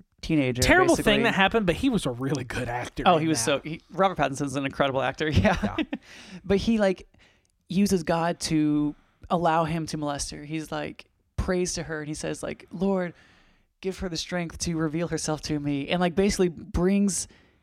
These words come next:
Speaker 1: the sexual stuff that he wants to do under the guise of, of holy vulnerability.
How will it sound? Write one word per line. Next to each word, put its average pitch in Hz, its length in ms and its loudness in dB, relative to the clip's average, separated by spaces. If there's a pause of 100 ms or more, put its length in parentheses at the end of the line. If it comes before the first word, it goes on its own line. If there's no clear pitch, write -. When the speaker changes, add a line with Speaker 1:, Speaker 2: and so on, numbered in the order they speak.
(120)
Speaker 1:
the 170 120 0
sexual 170 440 0
stuff 175 280 2
that 156 80 -4
he 214 180 2
wants 220 300 2
to 170 100 -2
do 147 400 -2 (340)
under 175 240 -2
the 156 100 -4
guise 151 500 0
of, 143 520 -2 (540)
of 156 160 -2
holy 170 400 2
vulnerability. 139 800 -4